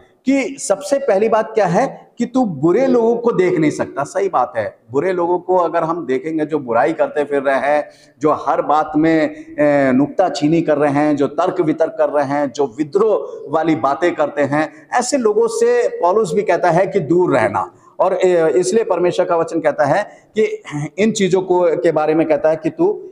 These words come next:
इन बातों से दूर रहना। और यहाँ पर जो है, प्रभु यीशु मसीह उसके काम की ऐसी प्रशंसा कर रहा है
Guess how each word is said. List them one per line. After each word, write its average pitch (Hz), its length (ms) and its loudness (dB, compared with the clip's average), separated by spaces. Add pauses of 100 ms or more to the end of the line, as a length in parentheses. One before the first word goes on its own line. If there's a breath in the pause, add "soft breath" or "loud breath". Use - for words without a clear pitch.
(120)
इन 151 100 4
बातों 139 280 0
से 180 160 0
दूर 139 320 2
रहना। 107 300 -2 (360 soft breath)
और 226 120 2
यहाँ 185 380 0
पर 247 200 -2
जो 151 140 2
है, 165 200 0
प्रभु 170 180 2
यीशु 180 360 0
मसीह 247 600 -4 (280)
उसके 185 240 0
काम 185 420 -2
की 269 320 -6
ऐसी 165 360 0
प्रशंसा 226 640 -2
कर 165 200 -2
रहा 156 180 2
है 170 500 -2